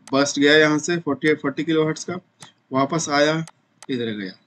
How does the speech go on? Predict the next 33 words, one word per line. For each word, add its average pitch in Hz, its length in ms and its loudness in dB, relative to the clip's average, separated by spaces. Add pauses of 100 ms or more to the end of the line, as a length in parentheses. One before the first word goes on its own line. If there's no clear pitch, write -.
(320)
दो 170 200 6
pin 165 180 6
चाहिए 143 260 4
microcontroller 151 600 2
की, 185 140 0
एक 131 220 0
तो 135 100 -4
trigger 127 300 -4
करने 160 260 0
के 165 100 -2
लिए, 170 240 -2 (400)
दूसरी 139 320 2
वाली 131 300 2 (500)
रिसीव 139 320 0
करने 113 280 -6
के 107 120 -10
लिए। 104 180 -12 (500)
चार 147 220 2
इसमें 139 220 -2
pin 131 160 0
cool 117 220 -6
हैं, 165 300 -6 (280)
वो 160 80 0
मैंने 131 160 4
आपको 120 200 -6
बता 123 240 -10
ही 78 120 -14
दिया। - 160 -20 (420)
तो 160 80 -4
बहुत 151 300 2
simple 180 220 2
operation 165 440 2
है। 190 160 -2